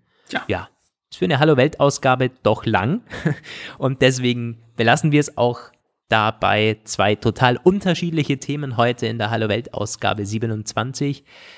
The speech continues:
Speaker 2: Vielen Dank fürs Zuhören, bleibt mir noch zu sagen. Ähm,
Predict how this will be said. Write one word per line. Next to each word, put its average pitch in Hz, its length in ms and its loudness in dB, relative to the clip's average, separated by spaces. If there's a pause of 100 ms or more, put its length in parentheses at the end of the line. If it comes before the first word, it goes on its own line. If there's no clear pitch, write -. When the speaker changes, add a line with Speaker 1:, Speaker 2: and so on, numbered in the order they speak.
(200)
Speaker 2:
Vielen 208 440 2
Dank 143 380 2
fürs - 280 2
Zuhören, 127 600 2
bleibt - 260 -2
mir 110 120 0
noch 104 160 -2
zu - 120 -4
sagen. 104 480 0 (320)
Ähm, 110 440 0